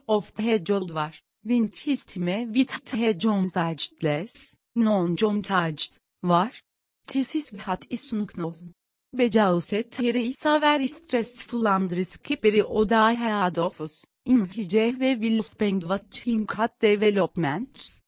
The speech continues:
new concepts, techniques and formations in the world and cyberspace,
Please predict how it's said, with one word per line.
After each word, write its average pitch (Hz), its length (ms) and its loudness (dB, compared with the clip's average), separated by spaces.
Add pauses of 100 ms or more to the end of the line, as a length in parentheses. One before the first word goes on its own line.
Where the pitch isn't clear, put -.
(140)
new 247 200 2
concepts, 208 1000 -2 (240)
techniques 233 960 2
and 247 200 2
formations 190 1000 0
in 240 160 2
the 226 400 0
world 247 340 4
and 185 300 -2
cyberspace, 170 1120 -4